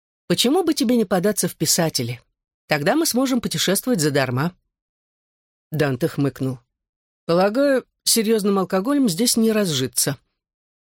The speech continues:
Андреас сказал, что внизу есть бар, но его открывают исключительно во время конференций.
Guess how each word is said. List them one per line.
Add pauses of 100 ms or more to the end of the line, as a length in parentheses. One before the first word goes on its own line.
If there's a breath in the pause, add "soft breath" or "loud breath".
(300)
Андреас
сказал,
что
внизу
есть
бар, (420)
но
его
открывают
исключительно
во
время
конференций.